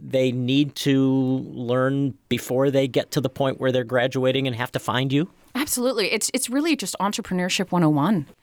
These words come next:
Speaker 2: You know, if you're pursuing a creative, um, a career path as an individual, as an ensemble, as a studio artist, you know, you need to understand the fundamentals of entrepreneurship, right? You are your own employer. And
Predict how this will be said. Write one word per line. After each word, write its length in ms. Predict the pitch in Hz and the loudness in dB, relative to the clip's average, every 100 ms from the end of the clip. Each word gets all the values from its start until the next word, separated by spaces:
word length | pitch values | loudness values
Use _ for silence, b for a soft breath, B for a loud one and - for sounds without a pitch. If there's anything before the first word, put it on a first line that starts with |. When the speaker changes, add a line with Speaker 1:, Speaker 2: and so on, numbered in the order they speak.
| B B B - | B B B -6
Speaker 2:
You 80 | 180 | 0
know, 140 | 185 | 0
if 140 | 185 | 0
you're 200 | 202 196 | 0 0
pursuing 500 | 220 233 220 214 202 | 0 -2 0 2 2
a 60 | 185 | 2
creative, 840 | - 180 170 180 170 156 - - _ | 0 -4 -2 0 0 -2 -12 -20 _
um, 600 | 165 160 160 160 156 - - | -2 2 2 2 0 -4 -6
a 80 | 202 | -6
career 400 | 175 196 175 240 | -2 -2 0 -2
path 460 | - 147 156 208 - B B B | -2 -2 -2 -4 -10 B B B
as 120 | - 185 | -8 0
an 80 | |
individual, 540 | 196 208 247 247 240 226 | 0 0 0 0 0 0
as 160 | 175 | 0
an 60 | 165 | -2
ensemble, 720 | 147 - 285 262 254 247 226 | -2 -2 0 0 0 -2 -4
as 260 | - 165 - - | -4 -6 -4 0
a 440 | 160 156 147 143 | 0 0 0 -2
studio 400 | - - 302 269 | -2 -2 0 2
artist, 500 | 240 233 226 220 - B B B B | 2 2 0 0 -6 B B B B
you 120 | 220 | -2
know, 80 | 220 | 0
you 160 | 208 240 | 2 4
need 200 | 247 269 | 4 2
to 60 | |
understand 460 | 240 208 185 196 180 | -2 -4 -4 -4 -4
the 20 | |
fundamentals 800 | 185 180 180 180 247 202 170 - | -4 -4 -2 -2 -2 -4 -6 -6
of 480 | 170 160 165 175 - - | -2 0 0 -4 -8 -4
entrepreneurship, 840 | 175 - 196 202 294 - - - - | -4 -2 0 2 0 -2 -6 -8 -6
right? 180 | 165 185 | -2 -2
You 200 | 180 220 | -2 -2
are 100 | 226 | 0
your 220 | 247 226 | 0 -2
own 140 | 196 208 | -2 -2
employer. 640 | 180 - 196 196 - 170 - | -2 -4 -6 -6 -6 -8 -4
And 420 | 185 175 170 - | -2 0 -2 -6